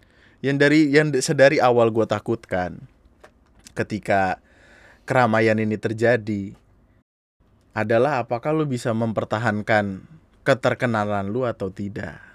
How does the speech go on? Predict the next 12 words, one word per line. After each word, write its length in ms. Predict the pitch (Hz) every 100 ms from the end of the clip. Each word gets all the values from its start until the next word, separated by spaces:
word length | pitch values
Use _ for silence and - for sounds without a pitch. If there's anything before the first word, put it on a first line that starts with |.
| _ _ _ _ _ _ _ _ _ _ _ _ _ _ _
Siapapun 640 | - - 110 113 113 120 113
yang 160 | 104
naiknya 400 | 98 95 - 85
cepet, 560 | 127 127 - 90 82 71 _ _ _ _ _ _ _ _ _ _ _ _ _
turunnya 400 | 123 107 90 95
juga 320 | 101 98 107 110
akan 240 | 120 127
cepet. 560 | - 123 - 113 - - _ _ _ _ _ _ _ _ _ _
Karena 320 | 110 104 113
nggak 240 | 113 104 90
organik, 720 | 95 92 101 101 113 160 - _ _ _ _ -
karena 600 | 104 101 120 135 120